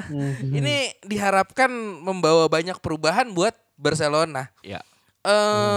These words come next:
Speaker 3: Hmm.
Speaker 2: eh, dari lu dulu deh, Gus, coba, Gus. Kira-kira Safi bakal ngapain aja, Gus, di Barca ini dengan, eh,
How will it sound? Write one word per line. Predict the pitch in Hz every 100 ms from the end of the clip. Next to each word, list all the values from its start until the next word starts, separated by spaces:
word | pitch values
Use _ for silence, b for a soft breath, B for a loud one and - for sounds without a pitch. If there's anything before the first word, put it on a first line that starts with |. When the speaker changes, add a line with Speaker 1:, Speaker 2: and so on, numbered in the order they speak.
| 202 208
Speaker 3:
Hmm. | 180 B B _ -
Speaker 2:
eh, | 196 -
dari | 190 202 208 214
lu | 202 214
dulu | 220 226
deh, | 180
Gus, | 151 -
coba, | 160 147
Gus. | 139 - B B B B B
Kira-kira | - 220 - 302
Safi | 311 220 302
bakal | 214 190 180
ngapain | 175 - 175
aja, | 180 247
Gus, | 196 156
di | 139 147 147
Barca | 147 156 - 165
ini | 180 160
dengan, | 147 151 147 151 - B B B B
eh, | 151 156 156 156 151 151 143